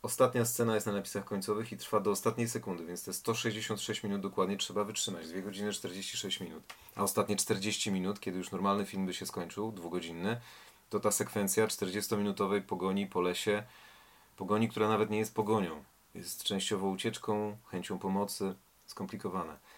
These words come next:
Jest to ciekawa rzecz, bo ten cały kapitalizm, w skrócie omawiany przez Parasite i spółkę,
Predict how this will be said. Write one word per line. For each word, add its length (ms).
Jest 160
to 80
ciekawa 420
rzecz, 340
bo 480
ten 160
cały 220
kapitalizm, 600
w 60
skrócie 340
omawiany 420
przez 420
Parasite 560
i 20
spółkę, 460